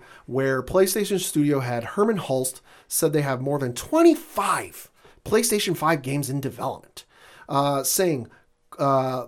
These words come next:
basically that, uh, he, uh, the PlayStation Studios, which is comprised of stu-, uh, some development studios such as Guerrilla Games, which has done most notably and most recently the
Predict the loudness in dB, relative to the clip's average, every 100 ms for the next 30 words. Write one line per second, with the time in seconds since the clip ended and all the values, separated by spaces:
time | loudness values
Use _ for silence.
0 | -10 2 4 4 0 0 0 0 0 0
1 | -4 -6 -6 -8 -12 _ _ _ _ -12
2 | -12 -12 -8 -6 -4 -8 -16 _ _ -8
3 | -8 -12 2 2 4 4 2 0 0 2
4 | 0 -2 -4 -6 -6 -8 -4 -2 -2 -6
5 | -10 -12 -10 -12 -12 -12 -10 -8 -8 -6
6 | -6 -6 -8 -6 -6 -6 -6 -8 -10 -10
7 | -10 -8 -4 2 4 4 0 -8 -20 -10
8 | -6 -4 -4 -6 -8 -4 -2 -2 -4 -8
9 | -8 -8 -8 -8 -6 -6 -4 -6 -6 -8
10 | -6 -6 -6 -8 -10 -10 -10 -10